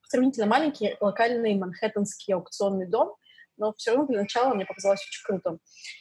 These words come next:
А, позвали меня туда и позвали меня из галереи на, кажется, Верхнем Иссайде.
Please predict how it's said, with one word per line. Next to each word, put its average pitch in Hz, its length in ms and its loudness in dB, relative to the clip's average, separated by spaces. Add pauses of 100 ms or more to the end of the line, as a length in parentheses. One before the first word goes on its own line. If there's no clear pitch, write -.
(400)
А, 185 580 0
позвали 233 320 2
меня 277 240 2
туда 285 380 2
и 285 380 2 (200)
позвали 226 640 2
меня 220 520 0
из - 180 -6
галереи 220 800 2
на, 185 600 -4
кажется, 190 300 -6
Верхнем 202 400 0
Иссайде. 185 640 0